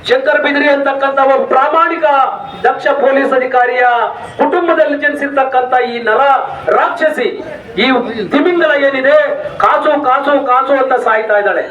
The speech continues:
ಇವತ್ತು ಕಾಸು, ನೀನೇನಾದ್ರೂ ಕಾಸು ಸಂಪಾದನೆ ಮಾಡ್ಬೇಕಾದ್ರೆ ನಾವು ತೋರಿಸುವ ಜಾಗ ಏನು, ಮೆಜೆಸ್ಟಿಕ್ ನ ಪಕ್ಕದಲ್ಲಿ ಅಂಡರ್ ಪಾಸ್ ಬ್ರಿಡ್ಜ್ ಇದೆಯಲ್ಲ,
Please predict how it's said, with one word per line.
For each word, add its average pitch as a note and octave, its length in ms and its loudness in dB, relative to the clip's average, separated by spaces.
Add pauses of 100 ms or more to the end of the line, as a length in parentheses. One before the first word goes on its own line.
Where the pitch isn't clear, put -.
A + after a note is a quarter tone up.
(460)
ಇವತ್ತು B3 400 2
ಕಾಸು, C4+ 440 2
ನೀನೇನಾದ್ರೂ C4 560 2
ಕಾಸು C4+ 280 0
ಸಂಪಾದನೆ C#4 460 -2
ಮಾಡ್ಬೇಕಾದ್ರೆ B3+ 680 0 (480)
ನಾವು D4+ 280 2
ತೋರಿಸುವ C#4 420 2
ಜಾಗ B3+ 320 0
ಏನು, B3 260 2 (520)
ಮೆಜೆಸ್ಟಿಕ್ C#4 500 0
ನ C4 40 2
ಪಕ್ಕದಲ್ಲಿ B3 440 2
ಅಂಡರ್ A#3 260 0
ಪಾಸ್ C4+ 200 2
ಬ್ರಿಡ್ಜ್ C#4+ 280 -2
ಇದೆಯಲ್ಲ, C#4 280 2